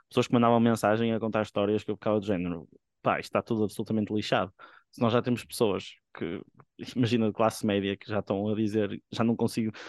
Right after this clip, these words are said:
quando digo classe média, gente que é mé-, médica, inicia-, eh,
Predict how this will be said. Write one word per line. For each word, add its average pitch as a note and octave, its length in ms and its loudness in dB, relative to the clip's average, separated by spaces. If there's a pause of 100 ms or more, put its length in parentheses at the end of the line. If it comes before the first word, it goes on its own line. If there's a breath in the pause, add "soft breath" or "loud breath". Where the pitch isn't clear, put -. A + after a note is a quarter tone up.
(140 loud breath)
quando C#4+ 160 6
digo C#3+ 100 4
classe D3+ 240 4
média, C#3+ 240 8
gente B2 200 2
que B2 100 2
é A#2 40 4
mé-, A2 240 0
médica, A2+ 480 2
inicia-, A2+ 380 2
eh, A2 300 2